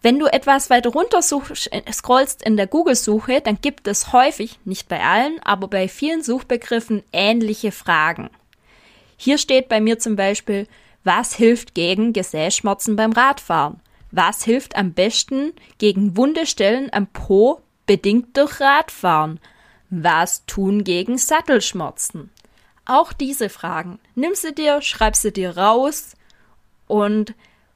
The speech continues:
versuch sie dann später zu beantworten. Aber schreib sie dir jetzt erstmal raus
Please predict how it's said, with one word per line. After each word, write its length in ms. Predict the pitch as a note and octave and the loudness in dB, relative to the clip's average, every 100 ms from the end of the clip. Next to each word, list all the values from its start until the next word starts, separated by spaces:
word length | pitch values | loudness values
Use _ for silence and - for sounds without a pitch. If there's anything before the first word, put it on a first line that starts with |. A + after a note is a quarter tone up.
| - | -6
versuch 440 | G#3 G#3 B3 G#4 | -6 -2 -4 -4
sie 200 | - C#4+ | -6 -6
dann 180 | B3 A#3 | -4 -4
später 400 | - F#3 F#3+ - | -4 -6 -6 -12
zu 120 | G#3+ | -10
beantworten. 640 | - - E3+ - D#3 - | -8 -6 -6 -8 -12 -10
Aber 340 | - G3+ G#3 A3+ | -4 0 0 -2
schreib 260 | - D#4 | -2 -2
sie 200 | D#4+ D4 | -2 -6
dir 180 | C4 A#3+ | -2 0
jetzt 240 | A3+ G#3+ - | 0 -2 -4
erstmal 320 | G3+ - E3 | -6 -6 -4
raus 480 | - F4 - - | 2 4 2 -2